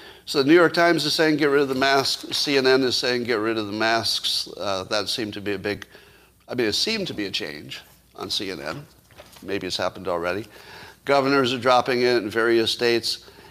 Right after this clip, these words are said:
It is fucking over, Governor Newsom. It's just fucking over. You're just being an asshole at this point. There's just no other way to express it. It's not politics anymore.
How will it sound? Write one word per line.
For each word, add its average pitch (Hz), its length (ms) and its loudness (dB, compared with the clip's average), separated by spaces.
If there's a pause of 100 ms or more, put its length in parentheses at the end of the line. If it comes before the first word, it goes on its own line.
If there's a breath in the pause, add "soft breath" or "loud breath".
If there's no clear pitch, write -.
(100)
It 170 220 2
is 185 180 4
fucking 196 640 0
over, 170 600 4 (1000)
Governor 135 400 -2
Newsom. 139 460 -4 (680)
It's 123 200 -2
just 175 380 2
fucking 147 360 -2
over. 202 480 -2 (1500)
You're 127 160 -8
just 165 280 0
being 165 200 2
an 123 120 0
asshole 101 420 -2
at - 120 -20
this - 100 -14
point. - 300 -16
There's 135 180 -2
just 165 220 -2
no 156 160 0
other 131 180 2
way 110 160 -2
to 87 160 -8 (200)
express 95 460 -8
it. - 80 -16 (360 soft breath)
It's 117 160 -6
not 135 260 2
politics 175 560 -2
anymore. 82 400 -10